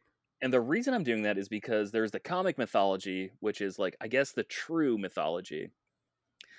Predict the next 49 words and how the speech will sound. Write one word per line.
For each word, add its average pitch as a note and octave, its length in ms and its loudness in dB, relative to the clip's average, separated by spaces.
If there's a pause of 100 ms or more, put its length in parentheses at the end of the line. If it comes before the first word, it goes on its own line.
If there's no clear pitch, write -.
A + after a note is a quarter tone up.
(280)
But B2 140 0
then C3+ 340 0 (680)
there's C3 260 4
the B2+ 60 0
mythology C3+ 500 4
of A2 120 4
the G#2 60 0
movies, G#2 480 0
which G2+ 120 -4
is G2 100 -6
what G#2 140 2 (120)
everyone G#2 500 -2
knows. C#2+ 420 -10 (300)
And A2+ 120 -2
so A#2+ 140 4
if G#2+ 80 -2 (100)
everyone E3 440 4
understands A2+ 560 -2
the G2 60 -6
movies F#2+ 360 -4
and F2 100 -10
accepts - 380 -6
that F#2+ 180 0
as F2 120 -6
truth, A2 380 -6
then, G2 220 -2
like, G2 180 -4
I G#2 100 -2
think A2+ 260 -6
that G2+ 180 2
has G#2 180 0
to G#2 80 -6
be, G2 140 -4
like, F#2+ 180 -2
the F#2+ 80 -10
superseding G2 800 -6
truth. - 380 -8 (880)
And B2+ 120 4
it's A#2 140 0
interesting D#3+ 460 -4
because A#2 380 0
the A2+ 120 -2
movies C3 380 0
take - 240 -2
so C3+ 180 0
much C3+ 240 -2
from C3 200 -2
the B2 60 -4
comics, F#2+ 520 -6